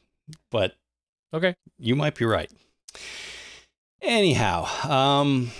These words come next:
Speaker 1: so that's that. Uh, we've talked about the next scene involving everybody at Commonwealth, so we'll skip right to the end here. We are at Hilltop.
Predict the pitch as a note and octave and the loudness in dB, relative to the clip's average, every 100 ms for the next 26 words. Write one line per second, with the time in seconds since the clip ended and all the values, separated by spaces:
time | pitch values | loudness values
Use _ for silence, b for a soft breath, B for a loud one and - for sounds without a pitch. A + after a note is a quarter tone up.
0 | B - - D3 F3+ - G#2+ G#2+ G2 G2+ | B 0 2 2 2 0 2 2 2 0
1 | - - - - A#2 A#2 A2+ A2+ A2 A2+ | 0 -2 -2 -2 0 2 2 2 2 0
2 | A#2+ A2 E3 E3 D#3+ C#3 B2+ B2 B2+ B2 | -2 -2 0 0 0 2 2 4 2 -2
3 | - B2 A#2 A2 - - A#2 A2+ A2 G#2 | -8 -2 0 0 -2 0 0 0 0 0
4 | G#2+ G#2 G#2+ G#2 G2+ G2+ G2+ G2+ G2 F2+ | 2 0 0 -2 -2 -2 0 0 0 -2
5 | - - B2 A#2+ A2+ A2 G#2 - - G2 | -4 -2 0 0 0 0 0 -2 -4 -2
6 | F2+ - D3 - B2+ A#2 - G2 G2 G2+ | -2 0 -2 -2 -4 -4 -4 -4 -2 0
7 | G#2 F#2 G#2 G2 G2 G2+ - F#2+ F2 F2 | -2 -4 -2 0 0 0 -4 -4 -4 -2
8 | A2 - G#2 F#2+ - F2+ E2+ | -4 -4 -4 -4 -4 -4 -4